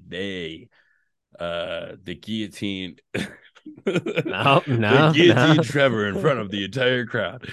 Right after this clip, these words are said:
Speaker 1: Uh, Leroy puts the crown of his ancestors over his cowboy hat, but says it doesn't feel right. The power should be with the people, and you should lead them. You're the heir the story's talking about. He's talking to Elena at this point.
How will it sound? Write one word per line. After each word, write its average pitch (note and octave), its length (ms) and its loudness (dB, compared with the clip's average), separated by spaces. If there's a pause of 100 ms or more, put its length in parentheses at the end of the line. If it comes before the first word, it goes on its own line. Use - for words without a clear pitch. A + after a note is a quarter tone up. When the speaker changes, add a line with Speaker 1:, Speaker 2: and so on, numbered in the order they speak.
(260)
Speaker 1:
Uh, C3+ 340 6
Leroy E3 340 4
puts D3+ 260 -2
the B2+ 80 -10
crown A#2+ 360 -2
of G#2 80 0
his F#2 180 -4
ancestors F#2 600 -6
over F#2+ 200 -6
his F2 140 -10
cowboy D2 460 -12
hat, D#2+ 240 -14
but - 120 -18
says G2 240 -8
it E2 60 -20
doesn't D#2+ 240 -10
feel D#2+ 260 -10
right. C#2+ 300 -10
The - 80 -20
power A2+ 260 -8
should D#2+ 160 -16
be F2 100 -6
with E2 140 -8
the D#2+ 60 -16
people, - 460 -20 (300)
and F2+ 140 -10
you G2+ 140 -2
should D#2+ 200 -12
lead D2 200 -14
them. E2 320 -20
You're A2+ 160 -4
the G2 120 -8
heir D#2+ 300 -10
the C2 100 -20
story's - 320 -14
talking E2 280 -12
about. D#2+ 180 -12
He's - 80 -20
talking E2 220 -10
to - 80 -14
Elena D2+ 240 -12
at - 80 -16
this - 140 -18
point. E2+ 180 -20